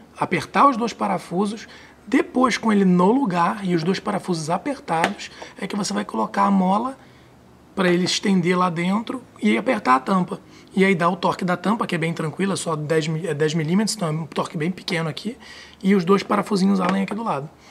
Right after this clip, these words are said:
Então, processo de instalação. Com ele retraído assim, eu vou colocar ele no lugar,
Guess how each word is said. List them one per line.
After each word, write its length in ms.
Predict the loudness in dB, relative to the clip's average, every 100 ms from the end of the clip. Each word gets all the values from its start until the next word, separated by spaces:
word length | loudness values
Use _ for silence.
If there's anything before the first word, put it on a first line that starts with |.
| -20 -20 -20 -8
Então, 420 | -4 -2 0 0 -2 -12
processo 340 | -2 0 0 -2
de 60 |
instalação. 600 | -2 -2 0 0 -2 -4 -6 -14 -12
Com 80 | -2
ele 140 | 0 0
retraído 560 | -4 -2 0 2 2
assim, 220 | -2 -2
eu 60 | 0
vou 80 | 0
colocar 380 | 0 -2 -2 -2
ele 80 |
no 120 | -2 -2
lugar, 420 | -2 -2 -4